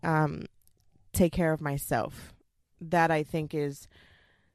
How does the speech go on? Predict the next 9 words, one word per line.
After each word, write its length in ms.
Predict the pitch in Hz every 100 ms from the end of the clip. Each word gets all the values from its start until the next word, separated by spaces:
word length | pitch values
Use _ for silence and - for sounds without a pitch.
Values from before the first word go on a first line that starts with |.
| -
you 100 | 185
know, 180 | 165 147
something 560 | - 165 156 165 156
that's 320 | 151 139 - -
really, 680 | 147 147 147 151 147 143 143 - -
really, 640 | 143 147 147 143 139 - -
really 540 | 143 135 127 135 156
important. 540 | 185 185 208 233 220 - _ _ _ _ -
Um, 540 | 175 165 156 151 147